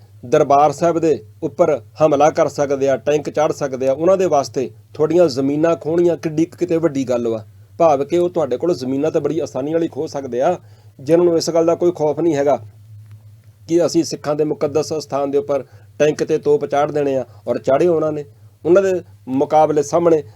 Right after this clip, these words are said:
ਆ ਜ਼ਮੀਨਾਂ ਖੋਹਣੀਆਂ ਕਿਹੜੀ ਐਡੀ ਕਿਤੇ ਵੱਡੀ ਗੱਲ ਵਾ। ਪਹਿਲਾਂ ਤਿੰਨ ਕਾਲੇ ਕਾਨੂੰਨ ਜਿਨ੍ਹਾਂ ਨੂੰ ਕਹਿੰਦੇ ਸੀਗੇ ਉਹ ਰੱਦ ਕਰਵਾਏ ਸੰਘਰਸ਼ ਕਰਕੇ।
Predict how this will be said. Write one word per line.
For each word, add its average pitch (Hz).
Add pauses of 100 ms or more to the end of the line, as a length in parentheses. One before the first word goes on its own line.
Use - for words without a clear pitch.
ਆ 143
ਜ਼ਮੀਨਾਂ 156
ਖੋਹਣੀਆਂ 170
ਕਿਹੜੀ 175
ਐਡੀ 151
ਕਿਤੇ 147
ਵੱਡੀ 127
ਗੱਲ 120
ਵਾ। 117 (380)
ਪਹਿਲਾਂ 151
ਤਿੰਨ 151
ਕਾਲੇ 143
ਕਾਨੂੰਨ 151
ਜਿਨ੍ਹਾਂ 156
ਨੂੰ 170
ਕਹਿੰਦੇ 147
ਸੀਗੇ 131
ਉਹ 156
ਰੱਦ 147
ਕਰਵਾਏ 135
ਸੰਘਰਸ਼ 156
ਕਰਕੇ। 120